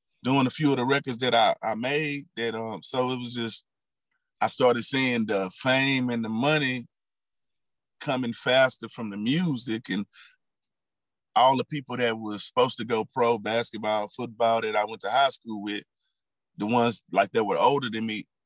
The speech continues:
like, they would go to college, and then, like, the next year, I would see 'em, like, in the hood, like, "Man," I'm like, "What's up?"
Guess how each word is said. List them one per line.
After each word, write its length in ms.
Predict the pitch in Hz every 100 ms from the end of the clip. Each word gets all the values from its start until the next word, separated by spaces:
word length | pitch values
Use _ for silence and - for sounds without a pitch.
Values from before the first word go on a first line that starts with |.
| _ _ -
like, 200 | 107 95
they 120 | 117
would 160 | 127 104
go 140 | 117
to 80 | 117
college, 460 | - 131 123 120 113
and 160 | 110
then, 120 | 107
like, 180 | 107 101
the 80 | 85
next 340 | 110 135 -
year, 260 | 127 131 127 - - - _ _ -
I 100 | 104
would 120 | 101
see 200 | 101 127
'em, 280 | 131 123 110
like, 260 | 107 - 131
in 80 | 117
the 80 |
hood, 400 | 117 170 170 110
like, 280 | 104 101 95
"Man," 500 | 104 107 110 110 104
I'm 100 | 104
like, 140 | - -
"What's 160 | -
up?" 240 | 170 160